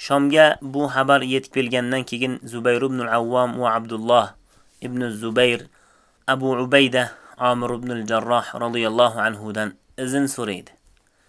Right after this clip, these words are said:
Sababi kim vafot qilgan edi? Vafot qilgan Abu Bakr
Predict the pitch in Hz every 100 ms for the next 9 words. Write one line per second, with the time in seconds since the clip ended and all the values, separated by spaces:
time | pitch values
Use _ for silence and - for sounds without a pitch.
0 | _ _ _ _ - - 104 110 110 131
1 | 143 - _ - 143 170 170 - 127 127
2 | 143 - 127 110 101 87 101 - _ _
3 | _ _ _ _ _ _ _ - 107 117
4 | 117 - 107 110 107 110 104 101 120 123
5 | 123 -